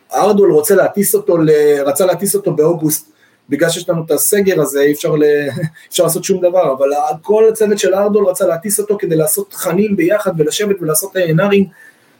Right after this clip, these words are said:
זה דברים שמי היה מדבר עליהם בכלל בעבר?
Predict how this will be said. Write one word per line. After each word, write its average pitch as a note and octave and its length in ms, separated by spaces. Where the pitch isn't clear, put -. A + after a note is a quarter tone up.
זה D3+ 240
דברים B3 260
שמי B3 380
היה C#4 120
מדבר B3+ 220
עליהם C4 260
בכלל E3+ 240
בעבר? B2+ 320